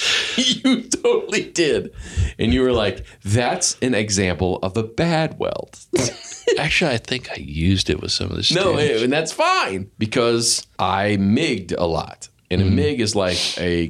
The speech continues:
Speaker 1: caulk gun with
Speaker 2: mig,
Speaker 1: metal.
Speaker 2: m-, mig is just shooting metal.
Speaker 1: Yeah.
Speaker 2: That's all it is.
Speaker 1: Yeah, liquid metal, and you,
Speaker 2: Yeah.
Speaker 1: and you fill the gap. And,
Speaker 2: So,
Speaker 1: and,
Speaker 2: so
Speaker 1: and I need a lot more practice on the tig side of things. But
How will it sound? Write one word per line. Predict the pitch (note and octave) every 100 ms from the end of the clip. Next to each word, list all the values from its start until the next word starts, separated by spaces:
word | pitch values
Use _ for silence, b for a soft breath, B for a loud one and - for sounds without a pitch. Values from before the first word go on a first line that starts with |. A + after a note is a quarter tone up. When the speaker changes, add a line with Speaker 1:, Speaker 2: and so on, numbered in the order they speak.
| -
Speaker 1:
caulk | - B2+ -
gun | A#2+ A2 G2+ G2+
with | G2
Speaker 2:
mig, | D3+ F#3+
Speaker 1:
metal. | F2 D#3
Speaker 2:
m-, | - E3
mig | E3+ A3+
is | F#3
just | C#3 C3+ -
shooting | - B2+ - G#2+
metal. | G#2 E2 D2 - _ -
Speaker 1:
Yeah. | B3 - - _ _
Speaker 2:
That's | G3+ - -
all | C#3+ C3
it | A2+
is. | F#2
Speaker 1:
Yeah, | D#3+ G2
liquid | B2 D3 C#3+
metal, | C#3 C#3 A2
and | G#2+ G2
you, |
Speaker 2:
Yeah. | F#2+
Speaker 1:
and | E2+ G2+
you | G2
fill | - B2
the | G2
gap. | G#2 F#2+ C#2+ -
And, | -
Speaker 2:
So, | B2
Speaker 1:
and, | A#2 G#2 F#2+ - G#2 -
Speaker 2:
so | D3+
Speaker 1:
and | C3+
I | D3
need | - D3
a |
lot | A#2+ C3 B2+
more | A#2+
practice | - B2+ C3 G#2
on | F#2
the | G2
tig | - G#2 -
side | F#2 F2
of | F#2+
things. | F2+ F#2+
But | A2 -